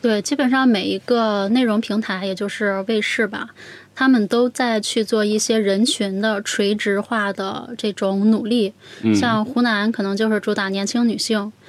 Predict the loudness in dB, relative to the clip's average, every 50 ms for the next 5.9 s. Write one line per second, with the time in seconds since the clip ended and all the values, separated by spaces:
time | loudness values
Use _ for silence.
0 | -20 -20 -20 -20 -14 -4 0 0 2 2 4 4 4 2 2 0 0 0 0 0
1 | 2 4 4 4 4 2 2 0 0 -2 -2 -2 -4 -6 -6 -6 -4 -2 -2 -2
2 | -2 -2 -2 0 0 0 0 0 0 0 0 -2 -2 0 -2 -2 0 -2 -2 -4
3 | -4 -6 -4 -2 -2 -2 0 -2 -2 -4 -2 -4 -6 -6 -2 -2 0 0 0 -2
4 | -2 0 2 4 4 4 2 0 0 0 0 2 2 2 2 2 2 2 2 2
5 | 2 2 0 -2 -4 -6 -6 -8 -8 -8 -8 -8 -8 -8 -8 -8 -10 -12